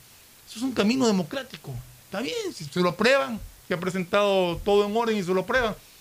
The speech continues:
saldrá a recoger las firmas y si consigue la firma, pues habrá la revocatoria. Pero es como tiene que procederse.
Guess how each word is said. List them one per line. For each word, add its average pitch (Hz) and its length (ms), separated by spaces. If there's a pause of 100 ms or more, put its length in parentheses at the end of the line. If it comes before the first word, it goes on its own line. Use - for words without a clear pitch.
(460)
saldrá 180 240
a 262 40
recoger 254 300
las 240 140
firmas 208 320
y 151 40
si 160 100
consigue 208 340
la 240 100
firma, 247 280
pues 196 120
habrá 190 220
la 262 80
revocatoria. 233 680 (880)
Pero 214 200
es 254 60
como 247 260
tiene 247 200
que 220 120
procederse. 190 720